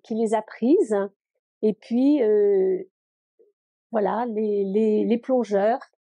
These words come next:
tous ceux qui ont accompagné sous l'eau, les collègues et amis, euh, avec qui on a fait de, de multiples campagnes, parce que, ouh, faire de la science, euh, oui, c'est bien, les algues, c'est extraordinaire,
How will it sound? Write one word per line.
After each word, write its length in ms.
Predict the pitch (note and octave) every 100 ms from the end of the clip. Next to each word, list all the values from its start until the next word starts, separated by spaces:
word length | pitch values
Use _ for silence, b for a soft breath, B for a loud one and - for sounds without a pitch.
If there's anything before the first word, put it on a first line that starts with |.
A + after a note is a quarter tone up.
| _ _ G3+ -
tous 100 | A#3
ceux 160 | C4
qui 160 | B3+ A3
ont 100 | G#3
accompagné 540 | - A#3 A3 A3+ A#3
sous 200 | - A#3+
l'eau, 300 | G#3 G#3+ C#4 _ _ _ _ _ _ -
les 380 | A3 B3 B3+ A#3+
collègues 400 | - B3 B3 A#3+
et 100 | A3+
amis, 580 | A3+ A3+ A3 B3+ C#4+ B3+
euh, 200 | F#3+ G3
avec 240 | G3+ A3+ A3+
qui 280 | - A#3+ A3
on 140 | G3+
a 80 | G3+
fait 240 | G3 A3+ G#3
de, 300 | F3 F3+ F3+
de 160 | F3
multiples 880 | G#3 A3+ G#3+ - A#3+ A#3+ G3+ G3+ G3 -
campagnes, 680 | A3+ A3 F#3+ G#3 D#4 G3+ E3+ b b _ _ -
parce 260 | G3+ - -
que, 260 | A3+ A3 - - -
ouh, 180 | C#4 - _
faire 120 | - A#3+
de 60 |
la 100 | A#3+
science, 640 | A#3+ - B3 B3+ B3 - G3+
euh, 320 | G3 E3+ E3+
oui, 260 | F#3 B3+ F#3+
c'est 200 | - E3
bien, 280 | G#3 A#3
les 280 | G3+ F3+ F3
algues, 160 | G3 F#3
c'est 160 | -
extraordinaire, 640 | F3+ - F3+ E3 A3 A#3 A3+